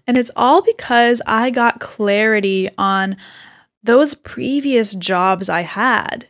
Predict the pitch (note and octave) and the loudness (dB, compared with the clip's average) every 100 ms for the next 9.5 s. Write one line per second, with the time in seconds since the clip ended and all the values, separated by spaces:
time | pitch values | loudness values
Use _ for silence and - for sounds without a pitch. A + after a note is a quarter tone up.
0 | - A#3+ B3+ B3+ A#3+ B3+ - C#4+ G#4+ D#4 | -16 -12 -8 -6 -2 -2 -2 -2 0 0
1 | G3+ F#3 B3+ G#3+ - A3 - - - _ | 0 2 2 2 0 -2 -6 -6 -8 _
2 | _ _ _ - D4+ G#4+ F#4 D#4 C4 A#3 | _ _ _ -4 0 2 0 -2 0 0
3 | A#3 A#3 G#3+ G3 F#3 F#3+ F#3 - G3 - | 0 -2 -4 -2 -2 -2 -6 -8 -10 -6
4 | G#3 A3 A3 G#3+ C#4 E4+ D#4+ D#4 A#3 A3 | 0 2 2 0 0 -2 0 0 -2 -2
5 | A#3 A#3+ A#3+ B3+ B3+ - - A3 G#3 G3+ | 2 4 4 2 -2 -10 -4 -2 -2 -2
6 | G3 - G#3 F#3+ - G3 G3 F#3 F3 - | -4 -4 -2 -2 -4 -4 -2 -4 -6 -6
7 | G3 F#3 F3 F3 E3+ - - - - _ | -6 -6 -6 -6 -8 -12 -10 -10 -10 _
8 | _ _ _ - A3 A#3 A#3 - G3+ G3+ | _ _ _ -2 4 6 6 4 0 -2
9 | A#3+ G#3+ - A#3 | -2 -2 -6 -10